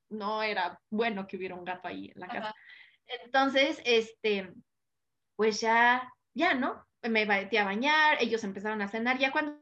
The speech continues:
Speaker 1: salí ya estaban terminando de cenar y pues yo dije, "Ah, voy a cenar", ¿no? A mí no me importaba mucho porque pues yo al otro día no me tenía que levantar temprano.
Speaker 2: Ujú.
Speaker 1: Y estábamos todos sentados en la mesa todavía, cuando de repente veo que mi mamá, porque donde estaba la mesa,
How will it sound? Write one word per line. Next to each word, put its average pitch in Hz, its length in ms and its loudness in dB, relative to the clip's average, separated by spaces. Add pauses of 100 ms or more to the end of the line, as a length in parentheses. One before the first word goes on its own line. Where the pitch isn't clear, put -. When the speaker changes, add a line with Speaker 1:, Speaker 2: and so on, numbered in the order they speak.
(160)
Speaker 1:
salí 269 340 -6
ya 226 100 0
estaban 220 280 -2
terminando 208 400 -2
de 220 100 -2
cenar 247 280 -6
y 247 60 -10
pues 208 140 -10
yo 208 60 -8
dije, - 200 -14
"Ah, - 120 -18
voy 262 140 -12
a 247 80 -14
cenar", 196 360 -16
¿no? 247 160 -12 (140)
A 220 100 -6
mí 240 80 -2
no 254 100 -2
me 240 60 -4
importaba 233 400 -2
mucho 277 300 -8
porque 208 240 -8
pues 208 160 -6
yo 220 60 4
al 214 80 2
otro 226 200 -2
día 220 120 2
no 220 80 -4
me 214 100 -6
tenía 208 240 -6
que 214 80 -6
levantar 247 420 -6
temprano. 277 420 -2 (320)
Speaker 2:
Ujú. 208 480 -2
Speaker 1:
Y 277 260 4
estábamos 349 480 6
todos 339 200 -2
sentados 294 440 0
en 269 100 -4
la 262 100 -2
mesa 285 280 -6
todavía, 254 520 -4 (320)
cuando 294 240 0
de 302 100 0
repente 320 420 -2
veo 339 160 0
que 330 120 -2
mi 302 100 -4
mamá, 214 340 0
porque 208 300 -2
donde 208 220 -4
estaba 262 260 2
la 285 140 2
mesa, 269 500 -6